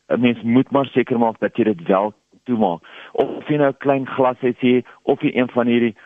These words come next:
groei, uh, torentjies het, en of jy nou net 'n deurskynende plastiese sakkie oor die, oor die saailinge gaan trek, maak nie saak nie, jy moet dit net op 'n manier kan bes-, beskerm. Oor see saai hulle natuurlik die saad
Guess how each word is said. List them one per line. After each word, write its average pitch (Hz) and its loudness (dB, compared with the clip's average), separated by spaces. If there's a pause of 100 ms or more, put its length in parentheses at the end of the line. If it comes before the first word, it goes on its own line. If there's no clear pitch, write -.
groei, 135 0 (260)
uh, 101 0 (120)
torentjies 131 0
het, 117 2 (280)
en 131 0
of 135 -2
jy 135 -2
nou 120 0 (440)
net 120 0 (100)
'n 110 -2 (300)
deurskynende 139 0
plastiese 123 -2 (280)
sakkie - -2
oor 139 2
die, 123 0 (240)
oor 123 2
die 127 2
saailinge 110 -2
gaan 104 -4
trek, 104 -4 (300)
maak 104 -2
nie 123 -8
saak 107 -2
nie, 110 -6 (220)
jy 101 2
moet 107 -2
dit 92 -6
net 101 -2
op - -2
'n 101 -4
manier 92 0 (100)
kan 98 -2
bes-, 92 -6
beskerm. 87 -4 (300)
Oor 151 0 (100)
see 214 2 (100)
saai 175 0
hulle 165 -2
natuurlik 139 0
die 123 2 (100)
saad 123 0